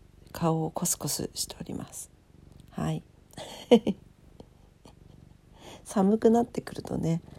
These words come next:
あの、猫との密度が上がりますね。幸せを感じます。そんな幸せを感じながらさっきYouTubeを見ていたら、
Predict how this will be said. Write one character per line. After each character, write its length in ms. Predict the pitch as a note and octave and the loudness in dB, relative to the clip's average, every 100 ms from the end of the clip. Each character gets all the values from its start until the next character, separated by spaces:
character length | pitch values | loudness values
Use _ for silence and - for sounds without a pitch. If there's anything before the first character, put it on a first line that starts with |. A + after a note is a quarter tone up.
| - - - | -20 -20 -8
あ 100 | D#3 | -2
の、 120 | D3 | 0
猫 300 | D#3 G3 F#3 | 2 2 2
と 120 | E3+ C3+ | 2 0
の 120 | C3 | 0
密 320 | D3+ D#3 - | 0 -2 -2
度 120 | C3 | -2
が 120 | D#3 | -4
上 60 | E3+ | -4
が 80 | C#3 | -4
り 100 | C#3+ | -2
ま 140 | C#3 | -2
す 140 | - - | -4 -4
ね。 260 | D3+ E3+ - | -4 -4 -8
幸 420 | - D#3+ D#3 D#3+ | -4 0 0 -2
せ 100 | - | -4
を 60 | D3 | -6
感 200 | - D#3 | -6 -6
じ 80 | - | -6
ま 140 | D3 | -6
す。 160 | - - - - - - - | -8 -14 -20 -20 -20 -20 -6
そ 200 | - G#3+ | 2 4
ん 20 | |
な 100 | A3 | 4
幸 380 | - G#3+ A3 A#3 | 4 2 2 2
せ 140 | A3 | 0
を 80 | A3 | 0
感 260 | - G#3+ | -2 -2
じ 140 | G#3+ G#3+ | 0 2
な 160 | G#3 | 2
が 100 | F#3+ | 0
ら 80 | E3 | -4
さ 140 | E3 D#3+ | -4 -4
っ 20 | |
き 200 | - - | -4 -2
YouTube 520 | D3 D#3 - E3+ D#3+ | -2 -4 -2 0 2
を 60 | C#3 | 0
見 160 | D3+ | -2
て 100 | - | -6
い 60 | - | -12
た 180 | - - | -8 -4
ら、 220 | D#3 | -2